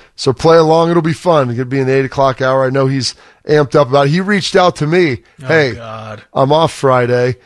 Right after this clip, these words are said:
Speaker 1: You wanna do this at eight o'clock live?" Why not? Let's
Speaker 2: Yeah.
Speaker 1: go.
Speaker 2: I mean, it really is gonna be a bludgeoning. So anyways, General, that sounds like so much fun. If they allow us to do a show again tomorrow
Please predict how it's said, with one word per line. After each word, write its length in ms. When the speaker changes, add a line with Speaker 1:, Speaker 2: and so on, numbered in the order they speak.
Speaker 1:
You 140
wanna 180
do 160
this 260
at 60
eight 160
o'clock 320
live?" 380
Why 380
not? 320
Let's 280
Speaker 2:
Yeah. 180
Speaker 1:
go. 220
Speaker 2:
I 100
mean, 220
it 140
really 300
is 140
gonna 160
be 140
a 60
bludgeoning. 500
So 160
anyways, 420
General, 320
that 180
sounds 280
like 160
so 180
much 240
fun. 240
If 80
they 120
allow 300
us 120
to 80
do 120
a 40
show 260
again 300
tomorrow 800